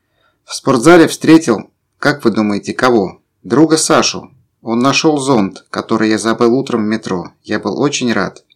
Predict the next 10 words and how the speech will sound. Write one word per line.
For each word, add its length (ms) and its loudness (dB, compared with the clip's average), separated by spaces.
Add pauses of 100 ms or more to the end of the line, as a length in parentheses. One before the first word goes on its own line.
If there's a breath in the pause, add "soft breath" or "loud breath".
(760)
Из 140 -8
спортзала 540 2
мы 140 0
пошли 300 -2
в 60 -2
ресторан. 640 -2 (540)
Выпили, 440 2
поговорили 560 2
о 140 2
жизни. 540 -4